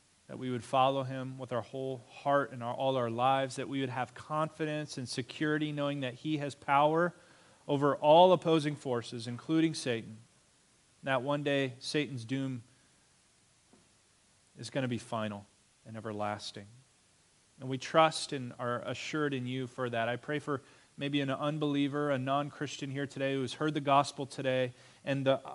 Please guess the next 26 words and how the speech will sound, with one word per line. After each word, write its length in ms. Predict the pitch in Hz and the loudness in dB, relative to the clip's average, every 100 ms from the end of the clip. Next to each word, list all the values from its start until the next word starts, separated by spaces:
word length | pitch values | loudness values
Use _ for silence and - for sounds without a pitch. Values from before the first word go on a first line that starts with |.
| 156 | -10
and 180 | 160 143 | -2 2
the 140 | 135 | 4
eyes 320 | 151 156 165 | 6 6 6
of 120 | 160 143 | 2 0
their 120 | 135 | 0
mind 400 | 135 135 147 147 | 2 2 2 -2
have 220 | 147 131 | -6 -4
been 180 | 127 123 | -6 -6
opened. 540 | 156 143 151 160 175 165 | -4 -2 0 0 0 -2
They 160 | 147 120 | -2 -2
see 420 | - - 156 160 | -4 -4 0 -2
Christ 600 | - 160 156 165 170 - | -2 2 6 6 2 -6
for 160 | 151 | -4
who 160 | 135 156 | 0 0
he 240 | 139 170 | 0 0
really 340 | 165 170 160 156 | 2 4 4 4
is. 240 | 165 165 | 2 0
And, 140 | 151 123 - - - _ - | -4 -6 -16 -20 -20 _ -10
and 240 | 135 123 - 143 | -8 -10 -14 -2
God, 400 | 139 143 139 143 | 4 4 4 0
maybe 220 | 147 151 | -2 0
you're 120 | 143 | -2
stirring 580 | 123 - 160 160 160 156 | -4 -2 2 2 2 0
them 200 | 151 151 | 0 2
up, 280 | 160 156 - - _ _ _ - | 0 0 -10 -20 _ _ _ -12
uh, 120 | 135 | -10